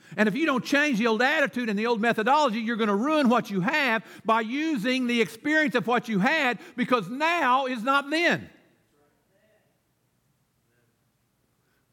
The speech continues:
God help us to get past our past experiences. Those things that keep pulling us back into bondage where we continue, where we continue reacting the same way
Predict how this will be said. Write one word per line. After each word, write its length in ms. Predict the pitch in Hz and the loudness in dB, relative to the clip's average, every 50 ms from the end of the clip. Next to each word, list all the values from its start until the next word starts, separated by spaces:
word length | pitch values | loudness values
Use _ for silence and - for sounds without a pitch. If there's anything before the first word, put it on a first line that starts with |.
| _ _ _ _ _ _ _ _ _ _ _ _ - - | _ _ _ _ _ _ _ _ _ _ _ _ -14 -12
God 260 | 165 185 202 208 160 | -10 -8 -8 -6 -6
help 320 | 113 113 190 240 233 - 147 | -4 -2 -2 -4 -4 -4 -6
us 140 | 160 143 - | -6 -6 -6
to 80 | 156 | -4
get 260 | 143 151 - - - - | -4 -4 -4 -6 -8 -10
past 480 | - 220 233 220 135 139 165 - - - - - 160 | -8 -6 -6 -6 -6 -6 -6 -8 -10 -18 -20 -16 -8
our 160 | - 160 190 | -6 -4 -4
past 540 | 202 - - 220 220 226 160 160 180 - - - - 156 | -4 -6 -8 -8 -6 -6 -6 -6 -6 -8 -10 -16 -10 -6
experiences. 880 | 190 202 - - - - 262 285 285 269 226 175 - 147 117 90 - - - _ _ _ _ _ _ - - | -6 -6 -6 -8 -10 -8 -6 -2 -2 0 -2 -2 -2 -4 -8 -8 -10 -16 -20 _ _ _ _ _ _ -8 -2
Those 220 | 160 208 247 202 - | 0 0 0 0 -2
things 300 | - 269 285 285 254 220 | -2 -2 0 0 0 0
that 100 | 226 - | 0 -2
keep 180 | 226 220 220 | -2 -4 -2
pulling 360 | - 254 277 285 285 262 240 | 0 0 2 2 2 2 0
us 100 | 214 156 | 0 0
back 340 | 156 170 247 262 285 277 - | 0 0 0 2 0 0 -4
into 160 | 339 330 302 | -6 -6 -6
bondage 540 | 196 160 185 247 277 294 285 262 233 185 147 | -4 -2 0 0 2 2 2 0 0 -2 0
where 80 | 214 214 | 0 0
we 100 | 214 202 | 0 0
continue, 600 | - 208 180 - 254 269 277 277 254 254 247 220 - - - - - | -2 -4 -4 -2 -2 -2 -2 0 -2 -2 -2 -4 -6 -12 -18 -6 0
where 140 | 233 240 240 | 2 2 2
we 100 | 240 226 | 2 0
continue 540 | - 220 180 - 277 277 294 285 269 247 220 | -2 -2 -2 -2 -2 -2 0 0 -2 -2 -2
reacting 520 | 214 226 226 240 262 294 262 - 240 214 | -2 -2 0 0 0 0 -2 -2 -4 -2
the 80 | 208 185 | -4 -4
same 460 | - - 254 269 285 294 294 277 269 | -2 -2 -2 0 0 -2 -2 -4 -2
way 460 | 269 285 277 233 196 185 202 233 | 0 2 2 2 2 2 2 0